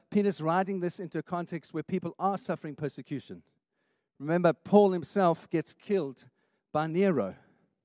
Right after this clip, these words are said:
and, and, uh, uh, in, uh, uh, in A D sixty, and, and, um, Peter gets ki-, killed by,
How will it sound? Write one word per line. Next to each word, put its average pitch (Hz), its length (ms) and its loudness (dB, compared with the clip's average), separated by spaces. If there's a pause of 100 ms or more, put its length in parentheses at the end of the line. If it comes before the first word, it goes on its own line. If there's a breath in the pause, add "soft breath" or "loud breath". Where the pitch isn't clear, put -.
(500)
and, 135 260 -8
and, 143 240 -8
uh, - 40 -4
uh, 139 440 -4
in, 143 140 -4
uh, 123 500 -8
uh, - 40 -8
in 131 100 -4
A 147 120 0
D 147 100 -2
sixty, 120 500 -6 (260 soft breath)
and, 135 140 0
and, 139 240 -2
um, 123 220 0 (240)
Peter 156 280 2
gets 139 240 -2
ki-, - 200 -8
killed 147 220 0
by, 131 180 -2